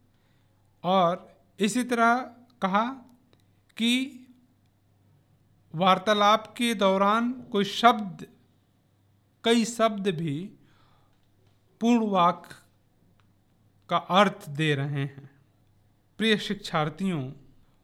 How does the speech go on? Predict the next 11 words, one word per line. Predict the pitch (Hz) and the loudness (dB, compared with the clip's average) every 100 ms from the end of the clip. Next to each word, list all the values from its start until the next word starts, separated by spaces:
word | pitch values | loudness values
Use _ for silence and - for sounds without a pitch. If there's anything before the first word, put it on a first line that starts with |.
| - | -4
वाक्य | 170 196 220 247 | 0 0 0 -6
से | 247 254 | -6 -2
तात्पर्य | 226 208 208 - 233 233 | 0 -2 -4 -4 -2 -2
है | 233 247 | -4 -6
कि | 262 | -6
वो | 254 247 | -4 -6
पूर्ण | 247 214 226 233 233 | -6 -6 -4 -2 -4
अर्थ | 170 170 175 | -4 -4 -6
की | 180 202 214 | -10 -10 -10
प्रतीति | - _ 160 156 156 175 175 147 | -14 _ -6 -6 -6 -8 -8 -12
कराए। | 143 123 123 120 120 | -12 -14 -12 -12 -14